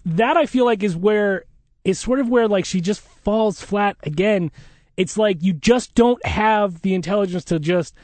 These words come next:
take a step back from something and be like, "Is this a good idea?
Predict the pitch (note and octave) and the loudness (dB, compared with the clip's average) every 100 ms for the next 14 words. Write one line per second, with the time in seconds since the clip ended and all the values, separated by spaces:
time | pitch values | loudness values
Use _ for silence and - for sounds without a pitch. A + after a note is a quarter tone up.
0 | - _ - G#3 A3+ - A#3 F#3 F#3+ F3 | -20 _ -2 0 0 0 -2 0 -2 -2
1 | F3 F3+ D#3+ E3+ D#3+ E3 D#3+ D3+ - _ | -4 -4 -4 -2 -2 0 -2 -4 -10 _
2 | _ G3 A3+ G#3 A#3 G#3+ G3+ G3+ F#3+ F3 | _ -2 -2 0 -2 -2 0 0 0 -2
3 | F3 F3+ | -2 -2